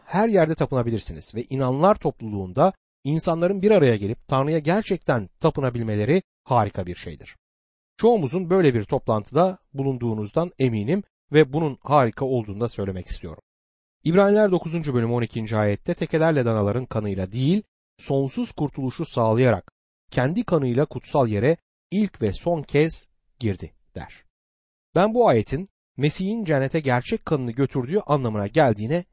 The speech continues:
inanıyorum. Yazarın burada söylediği bu değilse ne söylediğini de bilmiyorum.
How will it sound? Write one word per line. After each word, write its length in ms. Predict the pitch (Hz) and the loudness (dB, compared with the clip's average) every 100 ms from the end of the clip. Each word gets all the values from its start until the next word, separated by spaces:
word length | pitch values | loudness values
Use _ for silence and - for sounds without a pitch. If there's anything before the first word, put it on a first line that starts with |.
| _ | _
inanıyorum. 460 | - 127 90 82 80 _ _ _ _ _ - | -4 -2 -4 -10 -18 _ _ _ _ _ 0
Yazarın 320 | 156 214 240 | 4 4 4
burada 240 | 226 156 | 2 0
söylediği 580 | 113 143 117 107 156 226 - | 0 0 0 0 -2 -4 -6
bu 140 | 143 | -6
değilse 520 | 151 214 165 - 170 196 _ - | -4 -4 -4 0 0 -2 _ -6
ne 120 | 202 | -2
söylediğini 420 | 214 143 120 110 131 | 2 2 2 0 0
de 120 | 190 | 0
bilmiyorum. 380 | 113 87 80 | 0 -6 -14